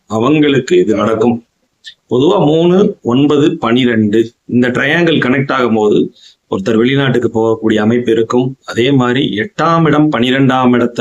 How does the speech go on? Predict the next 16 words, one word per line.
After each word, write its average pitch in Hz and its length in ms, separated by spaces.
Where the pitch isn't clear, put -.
அதிபதிகளோட 113 580
தசாபுத்திகள் 113 720
வரும்பொழுதும் 117 680
சர 156 220
ராசியிலிருந்து 135 760
தசாபுத்திகள் 120 680
நடக்கும் 110 380
போதும் 113 260
வெளிநாட்டு 175 520
வாழ்க்கையில 120 520
போய் 123 220
செட்டில் 123 340
ஆகக்கூடிய 107 520
ஒரு 170 120
அமைப்பை 123 320
கொடுக்கவே 139 500